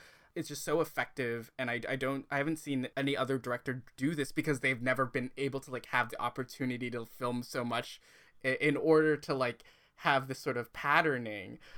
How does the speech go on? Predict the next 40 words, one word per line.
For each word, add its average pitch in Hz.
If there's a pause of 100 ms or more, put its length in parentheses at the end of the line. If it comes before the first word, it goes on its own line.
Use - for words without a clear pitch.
(160)
And 160
I, 180
I 196
think -
this 170
patterning 165
is 120 (120)
just 147
as 143
strong 123
in, 123
in 135
Jackson 120
Heights, 123
where, 123
where 120
you 120
have 123
these 113
threads 120
of 117
religion 113
and, 104
and 113
activism 120
and 107 (160)
grassroots 123
organizing 117 (280)
just -
sort 135
of, 120
like, 120
weaving 131
in 131
and 120
out 120
to 139
form 135
this, 120
like, 120